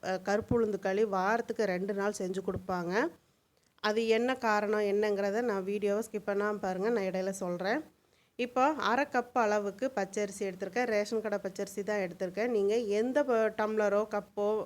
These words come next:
இல்ல மெஷரிங், அ, கப்போ எது வேணாலும் எடுத்துக்கோங்க. எதுல நீங்க அரிசி அளந்தீங்களோ அதே கப்ல தான் நீங்க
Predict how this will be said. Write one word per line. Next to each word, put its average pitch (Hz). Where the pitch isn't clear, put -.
இல்ல 208
மெஷரிங், 208
அ, 196
கப்போ 196
எது 196
வேணாலும் 214
எடுத்துக்கோங்க. 185
எதுல 254
நீங்க 262
அரிசி 220
அளந்தீங்களோ 220
அதே 226
கப்ல 202
தான் 240
நீங்க 220